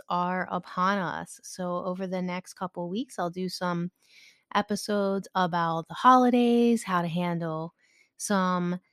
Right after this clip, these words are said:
maybe difficult times with family, and some really great times with family and friends, and also what to do if you are alone this holiday season. But for today, I wanna talk about learning and how people learn, the different kinds of learnings,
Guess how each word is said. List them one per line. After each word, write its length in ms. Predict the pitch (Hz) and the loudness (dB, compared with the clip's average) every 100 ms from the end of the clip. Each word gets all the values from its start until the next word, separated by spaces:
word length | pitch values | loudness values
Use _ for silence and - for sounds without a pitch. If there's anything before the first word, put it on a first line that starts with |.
| _ _ _ _ _ _ | _ _ _ _ _ _
maybe 200 | 349 269 | 0 0
difficult 640 | 170 208 - 220 240 247 - | 2 -2 -2 -4 -2 -2 -4
times 560 | - 175 175 233 302 | -2 0 2 2 0
with 140 | 220 196 | -2 -4
family, 580 | - 180 202 254 277 233 | -6 -2 2 2 2 2
and 280 | 262 277 269 | 0 0 0
some 220 | 294 285 | 0 0
really 220 | 294 285 | 0 0
great 260 | 240 320 - | 0 -2 -2
times 420 | 214 180 175 170 | -2 0 -2 -4
with 160 | 180 | -8
family 460 | - 165 165 170 170 | -6 -6 -4 -4 -6
and 120 | 165 | -6
friends, 360 | - 175 170 208 | -4 -4 -2 0
and 100 | 240 | 2
also 420 | 247 247 240 226 | 2 2 0 2
what 200 | 196 196 | 0 -2
to 80 | - | -4
do 260 | 202 202 | -2 -2
if 220 | 196 196 185 | -2 -6 -4
you 240 | 180 180 | -4 -2
are 220 | 175 170 | 0 0
alone 500 | 190 180 196 185 175 | -2 0 0 0 0
this 160 | 180 - | -2 -4
holiday 480 | 160 165 170 175 175 | -2 -2 -2 -2 -4
season. 520 | - 196 175 165 170 | -4 -4 -2 -2 -2
But 140 | 180 | -4
for 180 | - 196 | -2 -4
today, 640 | - 190 190 226 196 240 - - - _ _ | -2 -2 0 2 2 -2 -6 -20 -20 _ _
I 60 | 190 | 2
wanna 240 | 196 180 | 4 2
talk 300 | - 165 - | 0 -4 -2
about 340 | 196 160 156 - - | -2 -2 -2 -6 -4
learning 640 | 196 262 233 160 170 240 | 4 6 6 4 -2 -2
and 120 | 185 180 | -4 -2
how 540 | 190 190 196 202 233 - _ _ _ | 4 6 6 4 0 -10 _ _ _
people 480 | - 196 175 165 175 | -4 -2 2 0 4
learn, 580 | 240 269 269 269 277 226 | 6 6 6 4 2 0
the 80 | 175 | -4
different 280 | 165 - | -4 -8
kinds 320 | - 220 226 208 | -2 4 4 4
of 140 | 202 | 2
learnings, 580 | 202 208 208 202 202 | 2 2 2 2 0